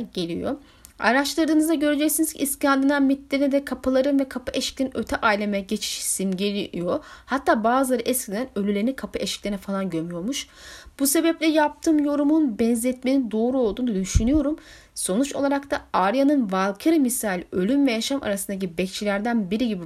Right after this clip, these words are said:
vazife gördüğünü anlayabiliriz. Bu tapınağın bir çeşit yeraltı dünyasını simgelediğini şöyle de anlayabiliriz. Yazının paylaşıldığı başlıkta,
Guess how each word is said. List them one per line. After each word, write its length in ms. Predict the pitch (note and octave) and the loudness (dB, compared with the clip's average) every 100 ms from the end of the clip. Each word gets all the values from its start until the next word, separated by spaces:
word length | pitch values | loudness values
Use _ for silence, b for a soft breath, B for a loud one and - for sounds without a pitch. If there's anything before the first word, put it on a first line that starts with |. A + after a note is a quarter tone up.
| E3+ | -4
vazife 320 | F#3+ - G#3 | -4 -2 -4
gördüğünü 460 | G3 F3+ E3 E3 D#3+ | -2 -4 -4 -6 -6
anlayabiliriz. 960 | G3+ G#3 F3+ C#3 - - A#3 B3 B3+ - B B B - | -4 -2 -2 -6 -6 -4 -2 0 -2 -6 B B B -12
Bu 120 | C#4 | -6
tapınağın 580 | - D4+ D#4 C#4+ C#4+ C#4 | 0 0 2 2 4 2
bir 180 | D4 C#4 | 2 -2
çeşit 340 | - C4 - | -4 -4 -2
yeraltı 460 | A#3+ B3 B3 B3 A3+ | 0 0 0 -2 -2
dünyasını 500 | A3+ A#3+ A#3 A#3 A#3+ | 0 2 0 -2 -4
simgelediğini 680 | A#3 - G#3 G#3 A3+ A#3+ B3+ | -2 -2 -2 0 0 0 -2
şöyle 300 | - A#3+ B3 | 0 0 0
de 60 | |
anlayabiliriz. 600 | G3+ F3 D#3+ C3 - - - _ _ _ - - _ - A#3 | -2 -2 -6 -8 -10 -12 -14 _ _ _ -20 -20 _ -8 -2
Yazının 420 | A3+ G#3+ A#3+ C4+ | 0 2 4 4
paylaşıldığı 840 | C4+ B3+ B3 A#3 - B3 A3+ A#3+ A#3 | 2 0 0 -2 -4 -2 0 0 0
başlıkta, 600 | A3 A3 - A#3 C#4 F4 | 0 -2 -6 -2 0 0